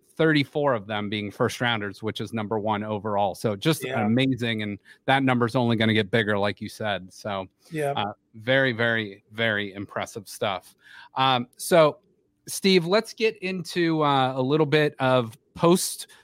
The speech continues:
Speaker 1: spring ball. I don't really wanna even get into the spring game all that much. You can't, you can't really, to me, I just watching a little bit of it. It's not my favorite thing to watch. I, I get it's a beautiful day in Columbus. A lot of people,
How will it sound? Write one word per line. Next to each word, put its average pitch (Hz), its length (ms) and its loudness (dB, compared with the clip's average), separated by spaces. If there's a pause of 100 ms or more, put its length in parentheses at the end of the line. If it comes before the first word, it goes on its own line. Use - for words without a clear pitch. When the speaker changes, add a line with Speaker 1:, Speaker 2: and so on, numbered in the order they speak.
Speaker 1:
spring 165 480 2
ball. 147 240 8
I 165 120 4
don't 185 180 4
really 165 240 6
wanna 139 240 2
even 120 340 -2 (260)
get 156 140 4
into 139 200 4
the 113 80 -8
spring 135 340 -2
game 120 220 -2
all 120 120 2
that 120 200 0
much. 120 260 -2
You 175 40 -10
can't, 156 300 0 (300)
you 180 80 -10
can't 196 240 0
really, 151 360 2 (640)
to 190 140 2
me, 196 460 4 (260)
I 175 120 2
just 165 200 0
watching 160 360 2
a 127 80 2
little 143 260 2
bit 147 160 2
of 147 140 2
it. 147 220 0 (560)
It's - 140 -12
not 190 220 2
my 156 140 2
favorite 147 500 -2
thing 147 200 -2
to 135 80 0
watch. 127 380 0
I, 143 180 -4
I 165 100 -2
get 147 300 2
it's 135 140 -2
a 120 60 -4
beautiful 139 420 0
day 131 260 2
in 127 120 0
Columbus. 123 500 -2
A 143 60 -4
lot 127 100 -2
of 113 60 -14
people, 127 440 -2